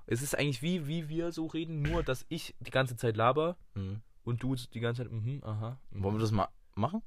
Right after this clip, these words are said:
Speaker 1: Also du f-, du fragst jetzt irgendwelche allgemeinen Fragen und ich antworte die dann.
Speaker 2: Boah, lass das mal machen. So eine, äh, wir, ich werd einfach mal für eine Folge, ähm,
Speaker 1: Therapeut?
Speaker 2: Ja.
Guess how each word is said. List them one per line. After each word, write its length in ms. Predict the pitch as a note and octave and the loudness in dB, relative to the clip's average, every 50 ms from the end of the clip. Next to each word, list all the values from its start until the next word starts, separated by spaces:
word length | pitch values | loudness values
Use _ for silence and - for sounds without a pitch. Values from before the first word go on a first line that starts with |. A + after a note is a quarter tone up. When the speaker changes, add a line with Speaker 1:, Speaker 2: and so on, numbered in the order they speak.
| - - - - | 0 4 6 6
Speaker 1:
Also 220 | A#2+ B2 B2+ C3+ | 6 6 4 0
du 140 | B2+ A#2+ D3+ | -2 -2 -4
f-, 140 | D#3 - - - - - - - | -4 -4 -8 -10 -10 -10 -12 -8
du 80 | - A#2+ | -8 -6
fragst 220 | - C3 C3 B2 | -2 -2 -2 0
jetzt 100 | B2 A#2+ | 0 0
irgendwelche 300 | G#2+ B2 B2 A2+ G#2+ G#2 | 0 0 0 0 0 2
allgemeinen 340 | G2+ A2 A2+ A2 G#2+ G#2 G2+ | 2 2 2 2 0 -2 -2
Fragen 360 | - - B2+ C#3 D#3 D#3 C3+ | 0 0 0 0 0 0 -2
und 300 | B2 A#2+ A#2+ A#2 - - - - | 0 0 0 0 0 0 0 0
ich 260 | - - - - - - - - - - - - - - - - - - - - - - - - - | 0 -2 -10 -16 -18 -16 -16 -18 -18 -20 -20 -16 -12 -10 -10 -10 -12 -14 -16 -14 -16 -16 -14 -12 -6
antworte 320 | - A2+ G#2 G2+ G2 F#2 F#2 | -4 -4 -2 -2 -4 -4 -4
die 60 | F2+ | -4
dann. 120 | F2 F#2 F#2 | -6 -4 2
Speaker 2:
Boah, 140 | F#2+ G#2+ A2 | 6 8 8
lass 140 | A#2 A#2+ | 8 6
das 120 | - B2+ A#2+ | 4 0 8
mal 120 | B2 A2 | 10 10
machen. 320 | A#2 A#2 A2+ - A#2 G2+ - - | 10 10 8 4 0 -2 -2 -4
So 100 | - - | 0 0
eine, 240 | G#2 G#2+ G#2+ G#2+ - - - - | 2 2 2 0 -2 -4 -6 -4
äh, 320 | G2 G2+ G#2 G#2+ G#2+ D#2 G2+ | -2 -2 0 0 -2 0 0
wir, 180 | G#2+ G#2+ - - | 0 0 -2 -2
ich 180 | - G#2 G2+ | -6 -4 0
werd 140 | G#2+ A2 - | 0 0 2
einfach 200 | A2 A2+ G2+ A2 | 2 2 2 2
mal 140 | G#2 G#2 G#2 G#2 | 2 2 0 0
für 120 | - A#2 | 0 -2
eine 220 | A2 A2 G#2+ G#2+ G#2 | 0 0 0 0 -2
Folge, 520 | - A2 A2 A2 A2 A#2 A2 A2 G#2+ E2+ C#2+ | 0 0 0 0 2 2 2 2 2 2 0
ähm, 320 | G2 G2 G2+ G#2 G2+ G2+ G2+ | 0 0 0 0 0 -2 0
Speaker 1:
Therapeut? 400 | G#2+ A2+ G#2+ A2+ A#2 B2+ - - | 0 0 0 2 0 0 0 -2
Speaker 2:
Ja. 240 | F#2 F#2+ F#2+ F#2 | -2 0 0 0